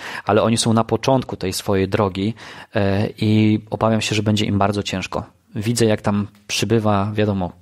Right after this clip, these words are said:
konkurencję się przegląda. E, też, e, wiele konkurencji poznałem. E, chyba trzy, cztery konkurencje do mnie zadzwoniły i normalnie sobie rozmawialiśmy,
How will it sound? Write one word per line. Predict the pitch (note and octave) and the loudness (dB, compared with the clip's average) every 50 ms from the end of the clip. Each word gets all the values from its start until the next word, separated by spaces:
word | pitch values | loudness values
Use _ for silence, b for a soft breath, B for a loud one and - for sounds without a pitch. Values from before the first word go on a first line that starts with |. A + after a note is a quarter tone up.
| - _ _ - | -20 _ _ -4
konkurencję | A2 G2+ - G#2+ G#2 G#2+ G#2 - G#2 | -4 -2 0 0 0 0 0 0 -2
się | - - G#2 | -2 -2 -2
przegląda. | - - A2+ G#2 A2+ G#2+ G2 F#2+ F2+ G#2 A#2+ A#2 B B B B B B B B | -2 -2 0 2 2 2 2 2 0 -2 -2 -2 B B B B B B B B
E, | - G2 F#2+ F#2 F#2+ | -2 -2 0 0 -2
też, | - - - B2 - - - | -2 -2 -2 -2 -2 -2 -2
e, | A#2 G#2+ G#2+ G#2 G#2 G#2 G#2 G2+ | 0 2 2 4 4 4 2 2
wiele | G2+ G2+ A2+ B2 A#2+ A#2+ | 0 0 0 2 2 0
konkurencji | A#2 - A#2+ A2+ - A#2+ A#2+ A#2 A2+ - B2 | 0 -2 -4 -4 0 0 0 0 0 -2 -2
poznałem. | - C#3 D3 D3 A#3+ A3 A2+ G2+ G2 F#2 F#2+ F#2+ G2+ - - | 0 0 0 0 2 2 2 2 2 0 -2 -4 -6 -8 -6
E, | F#2+ F#2+ F#2+ F#2+ F#2+ F#2 F#2 F#2 F#2 F#2+ F#2+ G#2 | -4 -2 -2 0 0 0 0 0 -2 -2 -4 -4
chyba | - - A2 A2+ A2 | -6 -4 -4 -2 -4
trzy, | G#2 - _ - - - - - D3 | -4 -6 _ -10 -8 -4 -2 -2 -2
cztery | - - - - B2 A#2+ | -2 -2 0 0 2 2
konkurencje | A#2 - A#2+ A#2 G#2+ - A2+ A2 A2 A2 - C#3+ | 0 0 -2 -2 -2 0 2 2 2 2 0 0
do | C#3 C3+ | 0 2
mnie | C#3 C3+ B2 | 2 2 2
zadzwoniły | A2 A#2 A2+ G#2+ G2+ G2+ F#2 F2+ G2 G2 A2+ D3 | 2 2 0 0 -2 0 0 2 2 2 2 2
i | F3+ | 2
normalnie | F3+ F#3+ F#3+ F3 E3+ D#3+ E3 D#3 | 2 2 2 2 2 2 2 0
sobie | - - C3+ A#2+ | 0 2 2 4
rozmawialiśmy, | A#2+ A2+ G#2+ G2+ A2 G#2 G2 G2 F2+ F#2+ G#2 - - C#3+ C#3 C3+ | 4 4 4 2 2 0 0 0 -2 -4 -4 -4 0 2 2 2